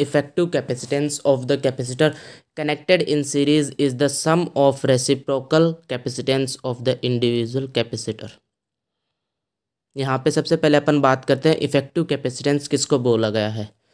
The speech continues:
इफेक्टिव कैपेसिटेंस यहाँ पे जो आपका रिजल्टेंट कैपेसिटेंस है, जो आपको रिजल्ट मिलता है कॉम्बिनेशन के अंदर कैपेसिटेंस का, जितने भी आप कैपेसिटर्स कनेक्ट करते हो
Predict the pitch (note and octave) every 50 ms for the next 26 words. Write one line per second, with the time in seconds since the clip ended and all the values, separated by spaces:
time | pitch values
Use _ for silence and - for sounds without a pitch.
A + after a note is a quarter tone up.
0 | _ _ - - - _ - D3 - F3+ F3 F3 - A3+ A3+ A3 A3 D#3+ E3 E3
1 | D#3+ - D3+ C3 F3+ F#3 F#3 F3+ F3 - D3+ C#3 C3 C#3 C3 C3+ E3 D#3+ C#3 D3+
2 | E3 - - C#3 C3 C3 - D#3+ D3 C3 C3+ C3 B2+ D3 D#3+ D#3+ D#3 D#3 F#3 F#3
3 | F#3 F3+ F3 - D#3 C#3 C#3+ C#3 B2+ - B2+ - B2 A#2+ B2 B2 - A#2+ - -
4 | - - - - - - - C3 C#3+ D#3+ - C#3 C#3 C3 - - E3 D#3+ C#3 C#3
5 | C3+ C3 D#3 F3 F3+ F3 - D3 D3+ C#3+ C3+ C3+ - C3 C#3 B2 A#2+ - B2+ B2
6 | B2+ B2+ B2+ B2+ B2 - C3+ C3+ C3 C#3 C#3+ C3 B2+ B2+ C3 D#3 D3 C3 - -
7 | _ - - - - _ _ _ _ _ _ - C#3 C3+ C3+ D3+ C#3+ - C#3 C#3+
8 | D#3+ E3 D#3+ D#3+ - - D#3 D3+ C3 - _ _ _ _ _ _ _ _ _ _
9 | _ _ _ _ _ _ _ _ _ _ _ _ _ - C3 B2+ B2+ C3 D3 D3
10 | D3+ D3+ E3 B2+ C3 C3+ C3 - - C3+ C3 - C#3+ C3 C#3 C3+ D3+ D3 C#3+ D3
11 | - - C3 C3 C3+ C3+ C3+ - - C#3 B2+ C3 - C#3+ D3 D3 D3